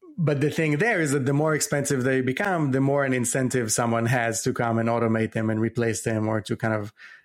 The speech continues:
come up with, uh, with a different system altogether. And here, one of the limitations of our thinking is that we always look at what they do and try to think, "Okay, can a robot do that?" Uh, but sometimes a robot doesn't have to do that. It can do something completely different that meets the same human need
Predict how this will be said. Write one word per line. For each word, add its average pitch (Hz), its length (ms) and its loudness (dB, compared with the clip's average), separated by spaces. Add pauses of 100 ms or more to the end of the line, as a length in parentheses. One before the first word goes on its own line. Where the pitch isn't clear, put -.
(180)
come 127 240 0
up 120 200 -2
with, 120 260 -2
uh, 117 300 0
with 127 200 0
a 120 60 0
different 120 340 -2
system 120 340 -2
altogether. 127 680 -2 (800)
And 139 120 2
here, 196 200 4
one 160 200 2
of 170 140 0
the 160 80 2
limitations 143 600 0
of 123 100 0
our 127 100 0
thinking 190 380 0
is 127 140 0
that 127 120 0
we 139 140 2
always 156 240 0
look 143 180 0
at 131 100 -2
what 127 200 0
they 127 140 0
do 151 180 0
and 143 100 -2
try 135 140 0
to 131 80 0
think, 135 160 0
"Okay, 127 200 -2
can 127 180 0
a 127 80 2
robot 127 540 0
do 120 240 2
that?" 131 420 -4 (720)
Uh, 117 340 0 (200)
but 143 200 -2
sometimes 190 320 0
a 180 60 2
robot 180 260 2
doesn't 180 220 2
have 190 160 0
to 190 100 0
do 160 100 4
that. 117 260 0
It 113 140 -4
can 127 140 -2
do 147 140 0
something 143 300 0
completely 139 360 0
different 143 360 -2
that 120 140 -2
meets 131 240 -2
the 127 100 -2
same 123 280 0
human 120 240 2
need 131 340 0